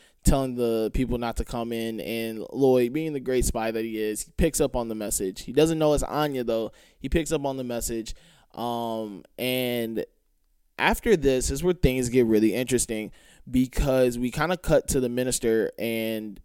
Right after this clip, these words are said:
who, who we think is the minister. Um, and, you know, they're, they're trying to protect him. They're making sure that he is under surveillance.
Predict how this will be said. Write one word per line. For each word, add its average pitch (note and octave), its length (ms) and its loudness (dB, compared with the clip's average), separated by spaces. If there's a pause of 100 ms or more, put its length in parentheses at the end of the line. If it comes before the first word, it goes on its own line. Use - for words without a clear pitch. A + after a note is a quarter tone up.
(180)
who, C3 220 2
who C#3 160 6
we B2+ 100 0
think B2+ 260 -4
is A#2 100 -2
the A#2 80 -2
minister. A2 500 -2 (420)
Um, A#2 840 0 (680)
and, B2 920 0 (360)
you A#2 100 -8
know, A2+ 180 -2
they're, A2 720 0 (300)
they're F2 100 -10
trying F#2+ 220 -8
to - 40 -14
protect - 340 2
him. D#3+ 200 -2
They're B2 100 -2
making G#2+ 260 -8
sure A2+ 440 -2
that G#2+ 420 -2 (240)
he A#2+ 160 -2
is A2+ 120 -2
under G#2+ 160 -6
surveillance. C3 640 2